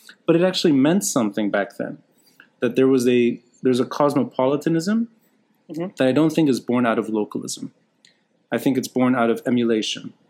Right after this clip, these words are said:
Speaker 1: And the emulation, I think, is the story of Greater Lebanon, that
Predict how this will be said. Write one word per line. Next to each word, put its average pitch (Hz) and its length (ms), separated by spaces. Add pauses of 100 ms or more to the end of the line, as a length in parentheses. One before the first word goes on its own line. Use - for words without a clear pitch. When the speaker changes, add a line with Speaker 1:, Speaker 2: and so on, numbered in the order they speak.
(140)
Speaker 1:
And 117 100
the 127 60
emulation, 139 600
I 101 120
think, 107 500 (640)
is 110 240
the 120 180
story 123 440
of 107 120
Greater 113 300
Lebanon, 107 460 (540)
that - 220